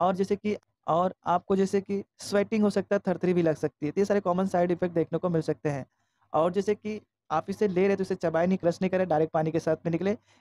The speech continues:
इससे फिक्स time पे फिक्स dose लें। बंद करने से पहले भी doctor से आप इसके बारे में ज़रूर consult करें, नहीं तो आप suddenly बंद करेंगे और आप काफ़ी परेशान हो जाएंगे। तो इसे बंद करने से पहले doctor से ज़रूर consult करें।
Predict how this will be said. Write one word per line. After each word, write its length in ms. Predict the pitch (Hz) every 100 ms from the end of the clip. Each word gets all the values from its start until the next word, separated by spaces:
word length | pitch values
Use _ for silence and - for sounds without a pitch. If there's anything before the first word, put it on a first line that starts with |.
| -
इससे 180 | 196 220
फिक्स 260 | 196 196
time 160 | 196 196
पे 100 | 202
फिक्स 240 | 170 156
dose 180 | 185 185
लें। 160 | 196 170
बंद 180 | 175
करने 180 | 196 196
से 100 | 196
पहले 220 | 185 170
भी 80 | 180
doctor 260 | 175 165 175
से 100 | 175
आप 80 | 160
इसके 160 | -
बारे 160 | 165 160
में 100 | 170 -
ज़रूर 220 | 147 165
consult 340 | 170 175 170
करें, 160 | 175 185
नहीं 400 | - _ - 165
तो 80 | 170
आप 80 |
suddenly 320 | - 170 170 185
बंद 180 | 180
करेंगे 240 | 180 185 190
और 100 | 170
आप 160 | 160 _
काफ़ी 180 | 165 156
परेशान 360 | 165 160 165 143
हो 60 |
जाएंगे। 260 | 139 139 139
तो 640 | - _ _ _ _ -
इसे 140 | - 202
बंद 180 | 180 180
करने 120 | 185
से 100 | 196
पहले 160 | 175
doctor 220 | 170 160 175
से 80 |
ज़रूर 180 | 170 139 139
consult 260 | 131 139
करें। 180 | 139